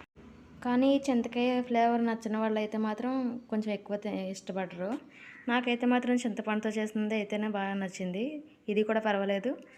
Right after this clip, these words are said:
కానీ అది బెస్ట్ అనిపించింది. ఒక్కొక్క వంటని ఒక్కొక్క డిఫరెంట్ స్టైల్లో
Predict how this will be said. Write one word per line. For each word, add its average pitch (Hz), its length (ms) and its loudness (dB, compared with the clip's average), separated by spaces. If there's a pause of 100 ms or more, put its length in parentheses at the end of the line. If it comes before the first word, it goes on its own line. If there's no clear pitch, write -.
(200)
కానీ 233 200 4
అది 226 160 4
బెస్ట్ 208 280 0
అనిపించింది. 185 520 -4 (1400)
ఒక్కొక్క 214 320 -2
వంటని 247 320 4
ఒక్కొక్క 226 360 2
డిఫరెంట్ 214 340 2
స్టైల్లో 220 260 6